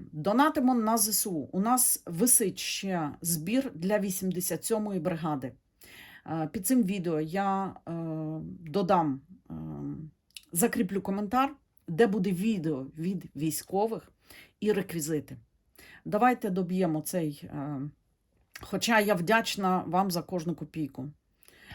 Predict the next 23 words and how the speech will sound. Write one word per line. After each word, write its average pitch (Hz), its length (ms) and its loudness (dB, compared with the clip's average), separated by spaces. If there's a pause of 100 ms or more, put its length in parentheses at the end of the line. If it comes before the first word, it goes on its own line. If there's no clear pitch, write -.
(180)
Е, 156 440 0
хлопці 220 500 2
вже 180 200 2
питали, 156 560 0 (260)
не 190 160 4
мене 196 260 2
особисто, 202 600 2
а 156 120 2
тих, 190 380 -6
е, 170 40 -4 (200)
волонтерів, 175 720 -2
які, 160 480 -6
з 156 80 -4
якими 185 320 0
я 165 160 0
співпрацюю. 170 1040 -2 (420)
Це, 226 380 2 (380)
е, 160 320 -4
Сумське, - 760 -2 (100)
Сумська 185 520 0
область, 220 600 0 (640)
ось 180 460 -2
звідти. 180 600 -2